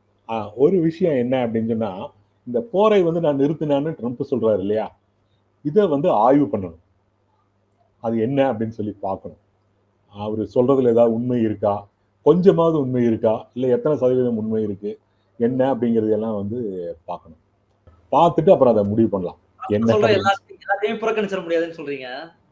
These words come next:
Speaker 1: தெரியல,
Speaker 2: ட்ரம்ப்
Speaker 1: அது
Speaker 2: சொல்ற
Speaker 1: என்னன்னு பார்க்கலாம்.
Speaker 2: ஓகே.
Speaker 1: இப்போ ட்ரம்ப் சொல்றது அப்பட்டமான பொய் அப்படின்னு இந்தியால வந்து அரசு மட்டத்துல யாராவது சொல்லியிருக்காங்களா?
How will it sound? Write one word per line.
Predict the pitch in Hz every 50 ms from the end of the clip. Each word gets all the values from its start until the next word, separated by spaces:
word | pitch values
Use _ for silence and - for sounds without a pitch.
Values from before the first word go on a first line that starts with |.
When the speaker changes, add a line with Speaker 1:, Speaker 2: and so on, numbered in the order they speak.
| _ _ _ _ _ _ _ _ _ _ _ _ _ _ _
Speaker 1:
தெரியல, | 202 226 240 240
Speaker 2:
ட்ரம்ப் | 208
Speaker 1:
அது | 147 131
Speaker 2:
சொல்ற | 131 139 165
Speaker 1:
என்னன்னு | 202 240 240 226 -
பார்க்கலாம். | - 165 185 185 - 139 101 - - _ _ _ _ _ _ _ _ _ -
Speaker 2:
ஓகே. | 98 104 110 123 170
Speaker 1:
இப்போ | 160 - 151 175 185 151 110 - -
ட்ரம்ப் | 185 202 214 208 247 233
சொல்றது | - 190 180 175 165 160 170 175
அப்பட்டமான | 127 120 - - 185 170 - 156 151 - 165 165 147
பொய் | - - 127 127 120 120 - _ _ _ _ _ -
அப்படின்னு | 123 131 151 175 165 143
இந்தியால | 139 143 151 147 139 135 131 120 117 113 110 107 104 101
வந்து | 98 98 123 175 160
அரசு | 113 107 131 151 - - 165
மட்டத்துல | 139 127 120 127 147 143
யாராவது | 127 113 113 117 117 117 117 113
சொல்லியிருக்காங்களா? | 117 110 107 101 92 92 92